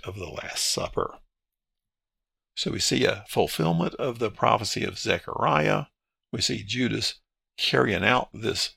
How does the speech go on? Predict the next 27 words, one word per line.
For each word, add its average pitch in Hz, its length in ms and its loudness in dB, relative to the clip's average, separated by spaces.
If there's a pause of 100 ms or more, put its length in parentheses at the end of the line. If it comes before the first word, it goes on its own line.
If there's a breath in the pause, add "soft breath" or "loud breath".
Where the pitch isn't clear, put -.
fulfillment 98 680 -4
of 92 160 -4
that 82 220 -4
prophecy. - 760 -2 (540)
As - 60 -6
far - 260 0
as 104 120 -2
his 107 220 -4
motives, 175 720 4 (400)
we 127 100 -4
really 175 320 4
don't 151 340 0
know. 110 500 -2 (1160)
And 127 120 -4
it 98 100 -2 (720)
really 107 340 2
doesn't - 380 -4
matter. 90 500 2
He 90 120 -8
goes 104 220 0
down 104 180 -2
in 92 80 -6
history 98 460 -2
as 92 200 -4 (160)
the 107 140 -2
greatest 95 500 0
betrayer - 720 0